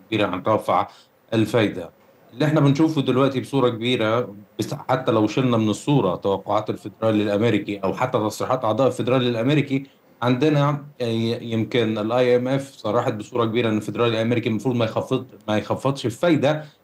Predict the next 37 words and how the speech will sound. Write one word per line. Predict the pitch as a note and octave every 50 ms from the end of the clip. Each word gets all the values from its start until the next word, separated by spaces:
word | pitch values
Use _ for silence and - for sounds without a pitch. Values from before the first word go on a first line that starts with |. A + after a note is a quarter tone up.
| _ D#3
إلا | D#3+ E3+ D#3+
لما | D3 C#3+ C#3 C3+
يتأكد | B2 - D3+ D3 D3 D3+ C3+
من | B2 A#2+ A#2
تراجع | B2 B2+ C3 B2+ A#2+ B2
معدلات | A#2 A2+ G#2 G2 G#2 G2+ G2 G2+ G#2+ A2+ A2 A2 G#2
التضخم. | G2+ G#2 - - G#2 G2 A2+ A2 - - F2+ F2 F2
فمن | - G#2 G#2+ G#2+ G2+ - - - _ _ _ _ _ _ - D#3+ F#3+
الأرقام | F#3+ F3+ D#3 C#3+ - E3 E3 E3
اللي | D#3 D3
موجودة | C#3 B2+ B2+ C#3 D3 D3+ D3
عندنا | B2+ B2+ A#2+ B2 C#3 C3+
النهاردة، | B2 A#2+ A2+ A#2+ B2+ B2 G#2 G#2
التوقعات | G2+ - A#2 G#2+ G#2 - - A#2 A#2+ C3 B2 G#2
بصورة | G2+ G2+ F#2 - - A#2+ A#2+ A2+ G#2+ G2+ G2+ F#2+ F#2+
كبيرة | F#2 - A2+ G#2 A#2 A#2 A2+
جدًا | G#2+ A2+ A2+ G#2+ A2+ A2+
لا | A2 G#2+ A2
تشير | A2+ A2 A#2 - - - A#2 G2+ G#2
إلى | G2 G2+ G#2
أي | G#2+ A2+ A2
تح-، | - - - - A2+ - - _ -
تغيير | F#2+ G2 G#2 G#2+ A#2 -
في | - -
خفض | B2 - A2+ A2 A#2 A#2
الفايدة، | G2+ F#2+ - D#3+ E3+ D#3 C3+ D3 D#3+ - - - _ _ _ _ _ _ _ -
بل | E3+ F#3 F#3 F3 D3+ C3+
وإحنا | B2+ B2 B2+ C3+ C#3+ C#3+ D3+ C3+
ممكن | C3+ D3+ D3 D3 C3+ B2+
نشوف | B2 A#2 - C#3+ C3+ -
أيضًا | C3 C3+ C3+ C3 A#2+ A2
في | G#2 B2
المؤتمر | A2 A#2+ A#2 G#2 A#2 B2+ B2 A#2 A2+
الصحفي | A2 G#2 - C3 A2 A2 G#2+ - A2
اللي | G#2 G#2
موجود | G#2 G#2 G2+ F#2 G#2+ A#2 G2
عندنا | G2 G2+ G#2 G#2 B2+ B2 G#2 A2 B2